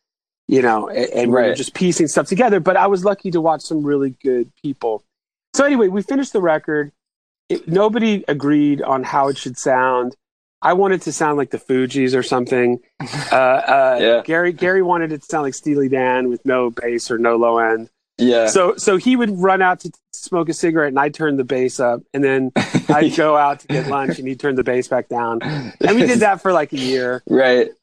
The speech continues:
Speaker 1: Um,
Speaker 2: Bass
Speaker 1: and rec-
Speaker 2: wars.
Speaker 1: Yeah, the record, exactly, bass wars. It was, it was bass wars. The record finally got finished, and right as we were gonna release it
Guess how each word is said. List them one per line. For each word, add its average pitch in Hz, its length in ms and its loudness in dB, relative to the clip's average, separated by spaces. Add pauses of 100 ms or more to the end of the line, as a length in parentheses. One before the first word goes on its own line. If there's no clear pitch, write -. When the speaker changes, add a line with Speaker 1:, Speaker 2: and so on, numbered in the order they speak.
(140)
Speaker 1:
Um, 160 640 0
Speaker 2:
Bass 117 240 2
Speaker 1:
and 226 80 0
rec- - 20 2
Speaker 2:
wars. 104 380 0 (180)
Speaker 1:
Yeah, 196 340 2
the 170 120 0
record, 220 360 -2
exactly, 156 460 -2
bass 156 320 -4
wars. 107 320 -6 (400)
It 147 80 0
was, 165 180 0
it - 140 -4
was 196 280 0
bass 117 280 -4
wars. - 320 -12 (480)
The 175 160 0
record 220 420 0 (300)
finally 190 300 2
got 233 180 0 (160)
finished, 175 560 -2 (240)
and 147 340 0
right 170 260 2
as 196 300 -2
we 151 600 0 (380)
were 143 100 2
gonna 156 180 4
release 143 480 2
it 147 240 0